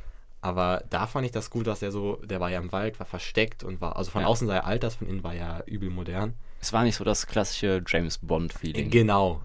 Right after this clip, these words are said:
Speaker 1: es war nicht so, "Guck mal, wir bauen eine geheime Einrichtung, übel
Speaker 2: Ja.
Speaker 1: modern."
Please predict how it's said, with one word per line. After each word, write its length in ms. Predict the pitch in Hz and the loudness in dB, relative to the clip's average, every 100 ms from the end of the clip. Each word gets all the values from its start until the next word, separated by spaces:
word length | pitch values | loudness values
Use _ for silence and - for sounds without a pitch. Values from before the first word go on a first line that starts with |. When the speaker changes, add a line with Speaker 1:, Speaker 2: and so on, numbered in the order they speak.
| - | -4
Speaker 1:
es 160 | 98 | -2
war 160 | 101 95 | 2 2
nicht 160 | 98 - | 2 -2
so, 340 | 101 95 92 - | -2 0 -4 -6
"Guck 200 | - 117 104 | -4 -4 -2
mal, 100 | 98 | -4
wir 120 | 90 | 0
bauen 180 | 95 98 | 0 2
eine 160 | 95 | -2
geheime 320 | 95 92 92 90 | -2 -2 -2 -2
Einrichtung, 640 | 95 95 92 104 95 87 - - - - - - | -2 -2 -2 -2 -2 -4 -8 -12 -14 -12 -12 -4
übel 200 | 104 92 87 | -2 0 0
Speaker 2:
Ja. 80 | |
Speaker 1:
modern." 360 | 85 90 87 85 | 0 0 -2 -4